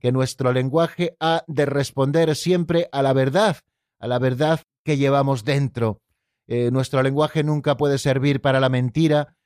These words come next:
nuestro lenguaje nunca ha de servir para el insulto, nuestro lenguaje nunca ha de ser una excusa para faltar a la caridad.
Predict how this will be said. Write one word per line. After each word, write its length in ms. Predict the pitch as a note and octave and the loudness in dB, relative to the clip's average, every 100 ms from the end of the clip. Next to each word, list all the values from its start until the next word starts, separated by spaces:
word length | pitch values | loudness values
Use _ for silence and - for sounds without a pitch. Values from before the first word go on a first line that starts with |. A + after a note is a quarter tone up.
| _ | _
nuestro 380 | B2+ B2+ - C3 | -4 -4 -2 -2
lenguaje 480 | C3 C3 C#3+ C#3 C#3+ | 0 0 0 0 -2
nunca 340 | C#3+ C#3+ C#3 | 0 0 0
ha 40 | C3+ | 0
de 100 | C3+ | 0
servir 400 | C#3 B2 C#3 C3 | 0 2 2 2
para 180 | C3+ C3 | 2 2
el 60 | |
insulto, 640 | B2+ A#2+ D#3 D3 C3 C3+ | 0 0 2 0 0 -2
nuestro 340 | C3+ C3+ - C3 | 0 -2 -2 -2
lenguaje 560 | B2+ B2+ C#3+ C#3 D3 | 0 0 0 0 -2
nunca 460 | C3+ D3 C#3+ A#2+ C3+ | 0 0 -2 0 0
ha 40 | |
de 120 | C3 C3 | 0 0
ser 160 | C#3+ | 0
una 160 | C3+ C3+ | 0 0
excusa 520 | - - D3 - C#3 | -4 -4 -4 0 0
para 200 | C#3 C3 | 0 0
faltar 400 | C#3 B2+ - C3+ | 0 -2 0 0
a 40 | |
la 140 | C3 B2 | 0 0
caridad. 480 | C3 C#3 D3+ D#3+ | 0 2 2 0